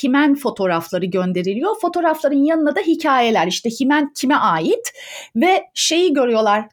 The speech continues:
Doktorların kararı tamamen ve çoğunda fotoğraf aynı aslında hikaye değişiyor. Ve doktorlar aslında hikayeye bakarak karar veriyorlar. Yani aslında gördüğünü yorumlama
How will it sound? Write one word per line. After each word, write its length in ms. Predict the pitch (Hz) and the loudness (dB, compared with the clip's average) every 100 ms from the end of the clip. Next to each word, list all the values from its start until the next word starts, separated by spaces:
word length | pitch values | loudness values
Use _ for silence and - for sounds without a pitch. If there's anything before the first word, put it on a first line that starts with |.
| 254 | -2
Doktorların 540 | 277 - 311 339 339 | -2 0 0 2 0
kararı 420 | 330 302 302 302 302 | 0 0 2 0 -2
tamamen 640 | - 262 294 311 269 320 | -4 0 2 2 2 0
ve 120 | 269 - | -2 -2
çoğunda 420 | 302 311 277 247 | 0 2 2 0
fotoğraf 440 | 226 220 208 185 - | -2 -2 -2 -2 0
aynı 380 | 214 262 240 | 0 2 0
aslında 320 | 202 - 202 180 | -2 -4 -4 -4
hikaye 560 | 190 190 196 196 277 | -6 -6 -4 0 0
değişiyor. 460 | 330 320 - 330 339 - - | 0 -2 0 0 -2 -4 -8
Ve 100 | 226 | -4
doktorlar 480 | 233 302 - 339 349 | -2 -2 -2 0 2
aslında 540 | 311 277 - 294 320 392 427 - _ - | 2 0 -4 -4 -2 -2 -4 -10 _ -6
hikayeye 520 | - 294 302 339 285 | -2 0 2 2 2
bakarak 460 | 311 320 294 226 | 0 2 2 0
karar 340 | - 190 170 165 | -2 0 0 0
veriyorlar. 500 | 160 151 151 147 151 | 0 0 -2 -2 0
Yani 300 | 220 247 247 | 0 0 2
aslında 340 | 262 - 285 | 0 0 -2
gördüğünü 640 | 233 262 285 247 320 381 330 | 0 2 0 0 -2 0 0
yorumlama 640 | 294 302 285 302 320 349 | 2 2 2 2 2 2